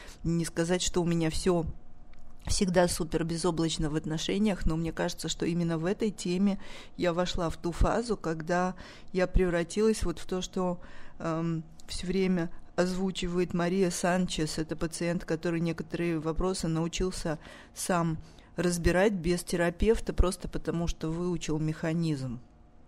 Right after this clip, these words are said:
Вот, и я сказала, что не-не, ну, совсем не по этому поводу.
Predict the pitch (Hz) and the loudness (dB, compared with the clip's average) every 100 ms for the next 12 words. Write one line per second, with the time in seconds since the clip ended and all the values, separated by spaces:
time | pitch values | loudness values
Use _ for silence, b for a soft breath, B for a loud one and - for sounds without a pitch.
0 | - - - 202 190 175 170 151 151 147 | -20 -20 -4 2 4 4 2 -2 -4 -4
1 | 151 151 151 156 170 160 156 151 160 156 | -4 -4 -4 -2 0 0 0 0 -2 -4
2 | B B B B 180 175 - 285 247 208 | B B B B 0 2 6 8 8 8
3 | 180 185 190 180 - 277 233 160 151 147 | 4 2 2 2 8 8 8 4 2 0